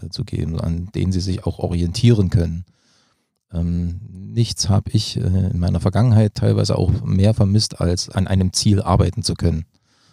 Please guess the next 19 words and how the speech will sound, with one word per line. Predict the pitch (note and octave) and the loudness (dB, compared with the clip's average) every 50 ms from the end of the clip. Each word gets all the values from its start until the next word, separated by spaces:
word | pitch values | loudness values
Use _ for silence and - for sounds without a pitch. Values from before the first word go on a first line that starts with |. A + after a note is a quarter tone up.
| _ _ _ _ | _ _ _ _
was | - F#2 - | -8 -6 -2
man | - - F2 | 0 0 2
dann | E2 E2 | 2 2
wieder | E2+ E2 E2+ | 2 2 2
runterbrechen | E2 - F#2+ F#2+ - - - - F2 - F#2+ - | 4 4 2 2 2 0 0 0 0 0 0 0
kann | - - E2+ F2+ | 0 0 0 2
auf | - - E2+ - | 0 0 -2 -2
kleinere, | - E2+ E2+ E2+ F2 E2+ E2+ E2 E2 D#2+ - - - | 0 0 2 2 2 2 2 0 -2 -2 -4 -10 -8
äh, | - E2+ E2+ E2+ E2+ | -4 -2 0 0 -2
Unterziele | - - F2 F2 F2 E2 - - F2+ F2 E2 F2 | 0 0 0 0 0 -2 -2 0 2 2 2 2
oder | F#2+ - - F2+ - | 0 0 0 -2 0
Aufgaben. | - - - - - E2+ E2 - D#2 D2+ - _ _ _ _ _ _ _ _ - | -2 -2 -2 0 0 0 0 0 -4 -8 -10 _ _ _ _ _ _ _ _ -10
Das | - - - - | -8 -8 -6 -4
war | - - F2+ F2+ F#2 F#2 - - _ _ | -2 -2 0 0 0 -2 -4 -10 _ _
mir | - F#2 F#2+ | -2 0 0
schon | F#2+ - F#2+ | 2 2 2
immer | - G2 G2 F#2 F#2+ | 4 4 4 4 4
wichtig | F#2+ - - F2+ E2 E2 - | 2 2 2 0 -2 0 -2
und, | F2 - F2 F#2 | -4 -2 -4 -4